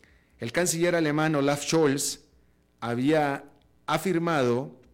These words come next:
que, eh, Alemania entraría en un, ah, ritmo de alto crecimiento.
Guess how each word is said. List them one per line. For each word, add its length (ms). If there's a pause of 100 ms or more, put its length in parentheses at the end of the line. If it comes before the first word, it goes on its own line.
(1300)
que, 800
eh, 560
Alemania 720
entraría 960
en 300
un, 300
ah, 340
ritmo 500
de 80
alto 240
crecimiento. 720